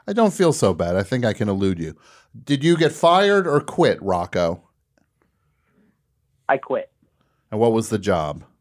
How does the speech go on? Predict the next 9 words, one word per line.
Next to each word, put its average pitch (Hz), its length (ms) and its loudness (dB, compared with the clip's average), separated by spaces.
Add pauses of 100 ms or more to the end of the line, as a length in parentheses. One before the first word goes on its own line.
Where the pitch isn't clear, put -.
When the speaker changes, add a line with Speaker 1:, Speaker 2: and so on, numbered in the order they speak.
(2000)
Speaker 2:
I 131 80 -6
was 135 180 -8
the 131 160 -8
editor-in-chief 135 840 -10
of 110 240 -10 (260)
Vice 120 220 -4 (120)
Media. 110 340 -12 (1500)
Speaker 1:
No. 71 720 -2 (1800)
Speaker 2:
Yes. 311 280 -4